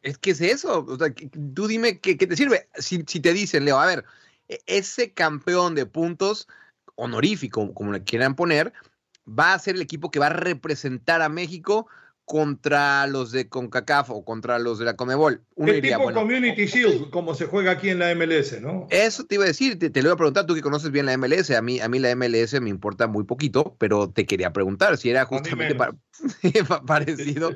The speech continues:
Speaker 2: <laughs>
Speaker 1: parecido a, a esa copa que, que de repente vemos que sí se emociona la gente cuando se la ganan,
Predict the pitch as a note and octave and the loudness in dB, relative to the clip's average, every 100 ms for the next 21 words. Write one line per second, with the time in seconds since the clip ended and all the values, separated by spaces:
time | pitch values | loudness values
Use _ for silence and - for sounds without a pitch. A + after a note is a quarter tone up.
0 | - - - - F3+ D3 F3+ F#3 D#3 C3+ | -8 -14 -10 -2 -2 2 2 2 0 -2
1 | C3+ C3 D3+ C3+ C3+ D#3 D3 A2+ G#2 G2 | -2 0 -2 -4 -2 -4 -4 -6 -6 -6
2 | F#2+ A#2 C3 C3 A2+ C#3+ D3+ C3 A2+ - | -6 -4 -4 -4 -6 -4 -2 -2 -2 0
3 | D3 D3+ B2+ A2 A2 G#2+ - - B2+ A2 | 2 2 -2 -4 -6 -6 -8 -6 -6 -2
4 | B2+ B2+ C3 D3+ | 0 2 2 0